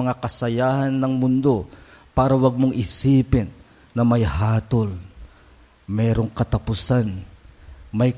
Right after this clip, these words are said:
kahatulan na darating. At ang pamanhi ko sa iyo, wag mong iantala ang pagtugon sa tawag ng hari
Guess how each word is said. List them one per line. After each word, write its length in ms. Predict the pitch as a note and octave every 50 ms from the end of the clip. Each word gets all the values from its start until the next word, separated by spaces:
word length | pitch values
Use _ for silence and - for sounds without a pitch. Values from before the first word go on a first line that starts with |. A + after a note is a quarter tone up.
| - -
kahatulan 640 | - B2+ A2+ A#2+ A#2+ - - B2 A#2+ A#2+ C3 B2 B2
na 80 | B2+
darating. 880 | A2+ G2+ - - B2 C3 B2+ B2+ B2 - C3 C#3 C3+ C3 A#2 G#2 F#2 D#2+ - - _ _ _ _ _ _ _ _ _ _ - - - - - -
At 160 | C3 C3 -
ang 200 | D3+ C#3 C3+ B2 B2 - - - -
pamanhi 480 | - C#3+ C#3 C3+ C3+ C3 B2 C3 D#3+ D3+
ko 120 | - D3
sa 160 | - - D3
iyo, 200 | C#3+ D3 D#3 D#3 D3+
wag 160 | D3+ D#3+ D#3+ D3
mong 280 | C#3+ D#3+ E3+ F3 F3+ - -
iantala 920 | - F3 E3 - D#3+ E3 E3 D#3+ D3 D3+ - E3+ D#3+ D#3+ E3 E3 E3 E3+ -
ang 160 | E3 E3 D3
pagtugon 680 | - - D#3+ D3 - - - D3+ C#3 C#3+ E3+ F3 D#3+ D3
sa 160 | - - C#3
tawag 520 | - - - D3 D#3 D#3+ D#3+ D#3+ D#3 C#3+
ng 180 | C#3+ D#3 D3+ D3+
hari 520 | C#3 C3 D3 D3+ D#3+ E3 E3+ F3+ F3+ D#3+